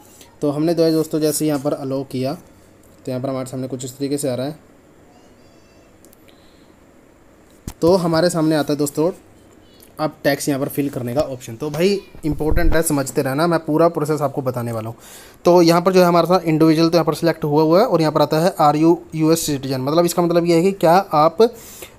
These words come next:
यूएस रेजिडेंट हैं, मतलब क्या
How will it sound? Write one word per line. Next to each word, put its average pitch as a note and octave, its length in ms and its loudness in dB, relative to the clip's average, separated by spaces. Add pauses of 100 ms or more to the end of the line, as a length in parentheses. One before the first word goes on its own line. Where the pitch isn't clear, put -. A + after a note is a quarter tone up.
(100)
यूएस G3 480 4 (1040)
रेजिडेंट F#3 600 2
हैं, E3+ 240 2
मतलब E3+ 300 2
क्या G3 140 2